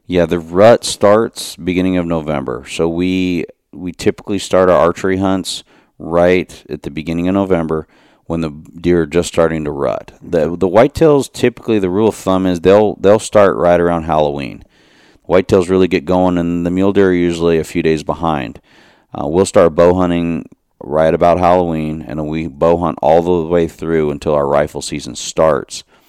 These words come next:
Um, our rifle season typically starts the second Saturday of the month, um, and then it runs through thanks-, the weekend after Thanksgiving. Next year, we're considering doing an after, an after Thanksgiving archery hunt, because our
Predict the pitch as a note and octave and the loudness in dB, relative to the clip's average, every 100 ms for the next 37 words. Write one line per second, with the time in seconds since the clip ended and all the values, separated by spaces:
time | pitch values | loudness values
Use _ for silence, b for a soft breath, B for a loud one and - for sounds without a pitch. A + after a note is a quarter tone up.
0 | b b b b b D2+ D#2 D2+ D2+ E2 | b b b b b -6 -4 -2 -2 2
1 | F2 G2+ G2 - E2+ D#2+ - F#2 - F2 | 2 2 -2 -6 -6 -6 -4 -6 -4 -8
2 | - - F2 F2 E2+ - - - - D#2 | -6 -4 2 2 2 -4 -12 -12 -14 -12
3 | - - E2+ - - E2 D#2+ D2+ D#2 C#2+ | -6 -2 -2 -2 -4 0 0 0 -4 -4
4 | C#2+ D2 D2 G#1+ - - b b b b | -6 -6 -6 -8 -16 -20 b b b b
5 | - D2 D2+ D2+ C2 D#2+ D#2 F#2 C#2 E2+ | -8 -4 -2 -2 -4 -6 -2 -2 -2 0
6 | F2 D#2+ - D#2+ - D2+ - - - D2 | 0 -2 -6 -8 -6 -8 -8 -14 -10 -6
7 | D#2+ - D#2 C#2 - - D2+ D2 - D2 | -6 -6 -4 -4 -8 -10 -10 -10 -4 -4
8 | C#2 A1 - B B B B B E2+ F#2 | -4 -8 -16 B B B B B -2 0
9 | - F2+ E2+ D#2+ D#2 - C#2+ - - F#2+ | 0 0 0 0 -4 -8 -8 -6 0 2
10 | G2 E2 D2+ D2 E2 E2 D2+ D2 C#2 - | 2 0 -4 -6 -2 -2 -2 -6 -10 -14
11 | A#1 D2 C2+ - D2+ D#2+ - C#2+ C#2+ C#2+ | -12 -10 -12 -8 -6 -6 -6 -8 -8 -14
12 | - E2 D#2+ F2+ - D#2 D2 - C#2+ C#2+ | -14 -8 -6 -6 -8 -8 -8 -6 -6 -6
13 | A#1+ D2 - C2+ D#2 B1+ G1+ D#2 E2 D2+ | -4 -6 -6 -12 -10 -10 -10 -6 -4 -4
14 | - b b b - F2 | -8 b b b -4 -2